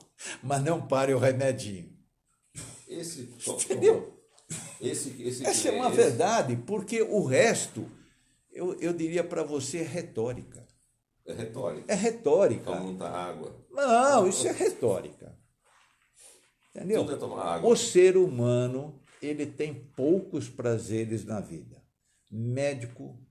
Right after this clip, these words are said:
Speaker 1: eu, no meu entender, não tenho direito de interferir nisso aí. É um jeito de você perder o paciente.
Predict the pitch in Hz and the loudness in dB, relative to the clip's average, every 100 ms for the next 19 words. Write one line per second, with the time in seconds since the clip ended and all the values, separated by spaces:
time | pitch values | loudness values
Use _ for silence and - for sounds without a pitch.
0 | _ _ 98 98 110 107 87 87 98 113 | _ _ -6 -2 -2 -4 -10 -10 -6 -6
1 | 110 92 80 82 87 - _ _ _ _ | -8 -12 -10 -8 -10 -12 _ _ _ _
2 | _ _ _ _ 107 113 156 123 107 104 | _ _ _ _ -8 -6 -6 -8 -8 -8
3 | 104 90 98 85 90 92 - 95 - - | -8 -8 -8 -6 -4 -6 -8 -18 -18 -20
4 | 98 104 113 110 110 101 - 92 95 87 | -12 -8 -8 -8 -8 -8 -8 -10 -8 -8
5 | 87 - - - - _ _ _ _ _ | -10 -12 -14 -16 -20 _ _ _ _ _
6 | _ _ _ _ _ _ _ _ - 123 | _ _ _ _ _ _ _ _ -6 0
7 | 139 151 127 120 123 131 - 123 107 98 | 0 0 -2 2 4 2 -2 -6 -6 -4
8 | 110 95 - 117 113 113 117 _ _ _ | -6 -6 -6 -4 -2 -4 -10 _ _ _
9 | - 135 110 104 120 120 120 - 95 82 | -2 2 2 2 0 0 -6 -6 -10 -12
10 | - | -16